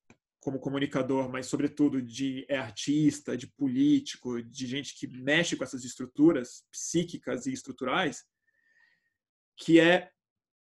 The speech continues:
pegar essa distopia que a gente tá passando, que é biológica, que é uma pandemia e a mudança climática, e reapresentar isso de uma forma inspiradora e muito bonita e emocionante.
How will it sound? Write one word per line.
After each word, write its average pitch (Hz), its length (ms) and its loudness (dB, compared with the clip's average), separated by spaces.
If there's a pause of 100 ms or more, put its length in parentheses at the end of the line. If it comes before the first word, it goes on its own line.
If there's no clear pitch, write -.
(1600)
pegar 160 320 6
essa 247 220 4
distopia 160 600 2
que 151 100 -2
a - 20 -2
gente 147 200 -6
tá 147 100 -2
passando, 139 460 -4
que 165 220 6
é 196 80 6
biológica, 147 840 4
que - 60 -4
é 143 40 -2
uma 143 140 -4
pandemia 147 680 0
e 135 80 0
a 139 40 0
mudança 139 640 -4 (1600)
climática, 147 800 0
e 165 120 2
reapresentar 170 800 2
isso 170 280 -2
de 160 100 -4
uma 165 160 2
forma 156 420 0 (720)
inspiradora 156 600 4
e 160 40 4
muito 160 200 -2
bonita 156 420 2
e 160 40 6
emocionante. 139 720 -6